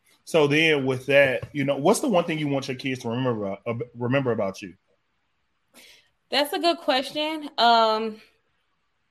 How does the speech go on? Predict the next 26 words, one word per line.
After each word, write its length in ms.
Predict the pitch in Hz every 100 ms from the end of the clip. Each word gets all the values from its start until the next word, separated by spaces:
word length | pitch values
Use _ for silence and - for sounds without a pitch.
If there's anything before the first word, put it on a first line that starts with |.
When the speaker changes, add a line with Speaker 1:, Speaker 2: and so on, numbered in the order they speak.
| _ _ _ _ _ _ _ _ -
Speaker 2:
are 80 | 226
you 140 | 254
talking 240 | 269 254
about 200 | 247 233
in 100 | 226
terms 260 | 240 285 269
of 60 | 240
if 120 | 285
I'm 320 | 320 247 254 247
gone? 220 | 254 349
<laughs> 1080 | 523 640 359 - - 740 - 679 - 622 587
Speaker 1:
I 60 |
mean, 80 | 294 679 294 285
it 60 | 302
could 120 | 285
be 180 | 294 277
anything, 640 | 285 277 269 208 160 117 135
you 120 | 226
know, 200 | 190 208
like, 240 | 208 190
when 140 | 190 196
they 140 | 208
out 180 | 175 190
in 60 |
the 80 | 185
world 480 | 165 202 202 185 180